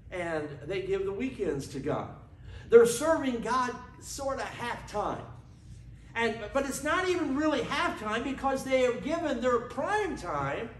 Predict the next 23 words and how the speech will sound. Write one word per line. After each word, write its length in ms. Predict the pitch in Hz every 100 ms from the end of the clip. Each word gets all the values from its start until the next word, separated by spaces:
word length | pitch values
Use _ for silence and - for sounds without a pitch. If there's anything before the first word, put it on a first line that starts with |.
| - - - - -
to 160 | 247
that 380 | 226 190 208 -
place 320 | 165 156 -
of 80 | 196
employment. 720 | 214 220 - 247 294 151 - - - - - - - - - - - 180
And, 420 | 180 175 165 165
uh, 360 | 185 160 147 147 190
they're, 200 | 214 190
they're 260 | 208 202 185
trying 400 | 254 294 330 269
to 80 | 214
serve 500 | - 277 294 285 -
two 240 | 262 262
masters. 840 | 226 226 262 - - - - - - - - - -
What 220 | - 135
did 80 | 139
Jesus 340 | 165 185 135 131
say 200 | 143 139
about 340 | 139 135 135
that 160 | 170 135
in 160 | 123
Matthew 360 | 143 139 143 123
six? 480 | - 208 139 -